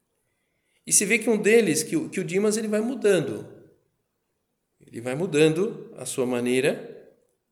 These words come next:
de encarar ali Cristo. E, e chega aquilo, "Olha, eh,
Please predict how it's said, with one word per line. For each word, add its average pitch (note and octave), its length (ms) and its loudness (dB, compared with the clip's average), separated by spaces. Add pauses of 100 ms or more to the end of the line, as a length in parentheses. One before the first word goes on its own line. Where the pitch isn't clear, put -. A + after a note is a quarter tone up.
de A#2 120 -12
encarar A#2+ 440 -2
ali A2 200 -6
Cristo. D3 600 -6 (1040)
E, F2+ 600 -6
e G#2 40 0
chega E3 300 4
aquilo, G3 320 0
"Olha, E3+ 320 4 (880)
eh, C#3 760 -10